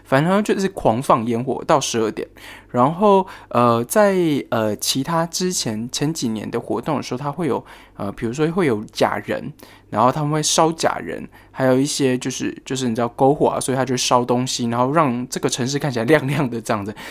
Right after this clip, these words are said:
因为其实现在的英国还蛮，嗯，蛮容易天黑的吧，<laughs> 应该是这样说，就是一下子四点多，然后天就黑了，对啊。那好了，还是要跟大家说一下为什么会有这个篝火之夜，因为，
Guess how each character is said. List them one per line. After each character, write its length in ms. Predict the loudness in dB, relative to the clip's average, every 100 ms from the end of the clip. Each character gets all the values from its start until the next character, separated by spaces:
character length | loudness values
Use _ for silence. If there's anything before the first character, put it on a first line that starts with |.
| -4
因 80 | 2
为 140 | 4 4
其 160 | 0
实 140 | 0 0
现 260 | 0 2
在 220 | 4 4
的 180 | 4 0
英 180 | 0 0
国 220 | 2 0
还 160 | 0 0
蛮， 300 | 2 0 -6 -14 -20 -16 -8
嗯， 260 | -6 -6 -2
蛮 120 | 0
容 160 | 2
易 40 | 0
天 240 | -2 -6
黑 140 | -4 -6
的 100 | -6
吧， 80 | -4 0 0
<laughs> 240 | -2 -8 -2
应 60 |
该 100 | 2
是 80 | 2
这 60 | 2
样 120 | 2
说， 120 | 0
就 120 | 0
是 180 | 2 2 0 -12 -10
一 100 | -4
下 160 | 0 2
子 140 | 2
四 240 | 0 0 0
点 180 | -2 0
多， 300 | 2 2 2
然 140 | 0
后 200 | 0 0
天 200 | 0 -2
就 80 | 0
黑 260 | 0 0 0
了， 180 | -2 -4 -12 -16
对 140 | -6 -4
啊。 100 | 0
那 260 | 4 4 4
好 140 | 4
了， 120 | 4
还 120 | 4 2
是 100 | 4
要 100 | 4
跟 160 | 4
大 120 | 4
家 140 | 4 4
说 160 | 4 2
一 40 |
下 140 | 4
为 100 | 2
什 80 | 2
么 80 | 0
会 120 | 2
有 100 | 0
这 80 | 0
个 100 | -2
篝 220 | 4 4
火 180 | 4 0
之 200 | -2 0
夜， 160 | 2 4
因 100 | 4
为， 160 | 2